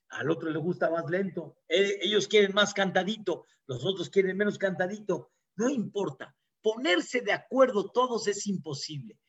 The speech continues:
Pero hay una cosa que todos estuvieron de acuerdo. Hacer un pacto con Dios y decirle a Dios, Naaseh benishma,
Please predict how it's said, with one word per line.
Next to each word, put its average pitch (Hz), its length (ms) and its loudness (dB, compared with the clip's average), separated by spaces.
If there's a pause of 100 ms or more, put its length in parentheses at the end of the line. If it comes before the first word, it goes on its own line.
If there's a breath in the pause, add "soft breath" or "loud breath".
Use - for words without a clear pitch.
(260)
Pero 127 200 -12
hay 233 200 0
una 226 360 -2
cosa 208 400 -8
que - 280 -8
todos 254 540 -2
estuvieron 202 840 -6
de 160 80 -8
acuerdo. - 600 -8 (560)
Hacer - 400 -2
un 175 300 -4
pacto 320 460 2
con 208 240 0
Dios 208 600 -4 (400 soft breath)
y 156 140 -6
decirle 180 680 -2
a 147 60 -4
Dios, 151 600 -4 (100)
Naaseh 156 560 -4
benishma, 135 600 -12